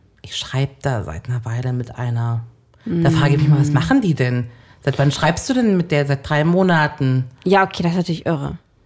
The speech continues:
Speaker 1: Ja, aber das ist doch gar nichts. Das ist doch wie, da, als ob, ob man mit Siri zusammen ist oder weiß ich, ich kann mir das gar
Speaker 2: Ja.
Speaker 1: nicht vorstellen.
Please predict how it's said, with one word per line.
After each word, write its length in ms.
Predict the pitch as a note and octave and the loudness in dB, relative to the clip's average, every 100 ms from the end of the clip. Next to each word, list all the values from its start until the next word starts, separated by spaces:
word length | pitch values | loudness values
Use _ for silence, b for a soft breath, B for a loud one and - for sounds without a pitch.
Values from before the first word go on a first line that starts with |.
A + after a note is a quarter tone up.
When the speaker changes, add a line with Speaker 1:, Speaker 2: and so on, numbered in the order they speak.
| _ - | _ -6
Speaker 1:
Ja, 80 | |
aber 120 | C3+ C3 | -4 -6
das 160 | C3+ C3 | -6 -6
ist 180 | - F#3 | -2 -2
doch 160 | D#3+ | -2
gar 280 | C#3+ C3 F#3 G4 F#4 | 0 4 4 6 6
nichts. 400 | D4+ C4+ - - | 6 4 -2 -2
Das 140 | F3 | 0
ist 160 | F#3 - | 0 2
doch 160 | A3 G3+ | 2 2
wie, 300 | A3+ A3+ A3 B B B B B _ | -2 -2 -4 B B B B B _
da, 80 | F3+ | 4
als 260 | G3 F3+ | 4 4
ob, 80 | G3+ - - | 0 -2 -2
ob 160 | - | 2
man 160 | A3 G3 | 4 4
mit 100 | D3+ | 4
Siri 340 | A#3+ G4+ G#4+ G4+ | 4 6 6 4
zusammen 460 | A3+ A#3 A3 G#3 | 0 2 2 4
ist 180 | F3 E3 | 2 2
oder 200 | E3 E3 | 2 4
weiß 180 | F3+ C4 | 2 2
ich, 140 | F#4+ G3 | 0 0
ich 60 | |
kann 180 | - B3 | 0 2
mir 80 | B3 | 2
das 120 | A3 | 2
gar 120 | G3+ | 2
Speaker 2:
Ja. 160 | G3 F3 | 2 4
Speaker 1:
nicht 60 | F3+ | 4
vorstellen. 840 | A3+ G#3+ E3+ C4+ A#3+ F#3+ D#3+ E3 | 4 4 2 2 4 4 2 -4